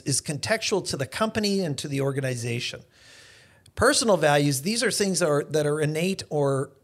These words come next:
internal to me. The external ones are more sort of decisions around behaviors. Example is customer service excellence.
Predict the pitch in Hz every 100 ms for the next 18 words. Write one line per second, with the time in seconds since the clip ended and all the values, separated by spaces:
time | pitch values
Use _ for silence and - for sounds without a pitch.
0 | - 139 135 - 196 185 - 127 123 147
1 | 240 135 156 254 - _ _ - - -
2 | _ - 151 151 - 202 262 294 190 160
3 | 156 156 165 151 156 156 151 156 143 123
4 | 131 - 185 170 175 170 151 - 147 143
5 | 147 143 143 143 156 131 120 139 123 -
6 | - 233 202 127 117 156 147 180 185 180
7 | 151 135 147 135 127 - _ - - _
8 | - 214 208 202 170 - 175 151 - 151
9 | 156 131 107 90 -